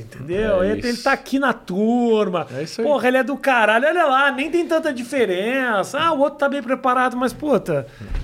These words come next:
Speaker 1: ele é,
Speaker 2: Ele
Speaker 1: ele
Speaker 2: é
Speaker 1: é tradição."
Speaker 2: favorecido, é isso aí.
Speaker 1: Entendeu? E aí é foda.
Speaker 2: Mas total, assim, se você for analisar qualquer esporte de alto rendimento, que seja em alto nível competitivo e tenha prêmios milionários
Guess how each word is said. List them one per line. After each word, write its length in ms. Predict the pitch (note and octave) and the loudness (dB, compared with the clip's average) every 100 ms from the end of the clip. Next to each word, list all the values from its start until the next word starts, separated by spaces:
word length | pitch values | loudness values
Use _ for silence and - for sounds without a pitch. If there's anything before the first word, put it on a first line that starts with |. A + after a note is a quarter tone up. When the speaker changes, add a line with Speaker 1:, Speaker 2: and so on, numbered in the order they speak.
| - | -6
Speaker 1:
ele 260 | F#3+ F#3 G#3+ | -2 0 2
é, 300 | A#3 B3+ B3+ - | 4 2 0 -4
Speaker 2:
Ele 240 | A#2 A#2 E3+ | -8 -2 0
Speaker 1:
ele 100 | G3+ | 2
Speaker 2:
é 40 | |
Speaker 1:
é 20 | |
tradição." 480 | A3+ C4 F3+ - C#3 | 2 0 -2 -2 0
Speaker 2:
favorecido, 760 | F#3+ G3 E3+ E3 D3 C#3+ G#2+ F#2 | 2 4 2 0 -2 -2 -2 -2
é 100 | G#2 | -4
isso 160 | D3+ | -2
aí. 100 | F3+ | -2
Speaker 1:
Entendeu? 260 | A#3 B3 G3 | 0 0 -2
E 100 | D#3+ | -4
aí 240 | D#3 D#3+ | -4 -2
é 60 | G#3+ | -2
foda. 400 | A#3 D4 B3 G#3+ | -2 0 2 2
Speaker 2:
Mas 180 | A#2 A#2 | 2 2
total, 440 | F3 F#3+ - C#3 G#2+ | 0 0 2 2 2
assim, 220 | A#2 G#2 | 0 -4
se 80 | - | -6
você 180 | B2+ F3 | -6 -2
for 120 | G3+ | 0
analisar 400 | G3+ F#3+ D#3 E3 | 2 0 0 -2
qualquer 320 | E3 E3 - G#3 | 0 -2 2 2
esporte 600 | - - E3 E3 E3+ D3+ | 0 -2 4 4 2 0
de 140 | C#3 | 4
alto 240 | C#3+ E3+ | 4 2
rendimento, 760 | D#3+ D#3+ D3 C3+ A2 G2 - - - | -2 -4 -4 -2 -2 -2 -8 -18 -14
que 100 | - | -4
seja 260 | B2+ B2 B2+ - | -2 0 -2 -8
em 160 | A#2+ A#2 | -4 2
alto 380 | D3 F#3 - | 4 2 0
nível 260 | E3 C#3+ C#3 | -2 0 -2
competitivo 960 | C#3 B2+ B2 B2 - - A2 F#2 F2+ F2 - - - | -2 -2 -2 -4 -6 0 2 0 -6 -14 -20 -20 -12
e 80 | A#2 | -10
tenha 340 | A2+ C3 C#3+ C#3+ | -6 -2 0 0
prêmios 580 | D3 C3+ C#3+ D3+ B2+ | -2 2 2 2 -2
milionários 1080 | A2 A#2+ A#2 G2+ G2 B2+ C#3 F2 - - - | -2 2 4 4 4 4 2 0 -4 -10 -14